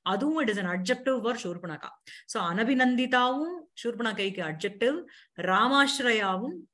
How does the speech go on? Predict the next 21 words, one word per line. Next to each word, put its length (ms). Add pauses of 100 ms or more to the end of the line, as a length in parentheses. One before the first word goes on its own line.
(120)
சூர்பனகைக்கு 640
அட்ஜெக்டிவ். 600 (100)
சரியா? 580 (260)
ராமாශ්‍රயாவும் 800
பிரதமா 360
விபக்தியில 340
இருக்கு, 260
இதுவும் 220
பிரதமா 300
விபக்தியில 240
இருக்கு. 320 (440)
அதுக்கப்புறம் 580
அபூத்துங்கிறது 840 (180)
பூதாது 760 (100)
லுங் 320
லகாரம் 560 (440)
பிரதம 320
புருஷா 560 (180)
ஏகவச்சனம். 680 (380)
கிளியரா 220
இருக்கா? 460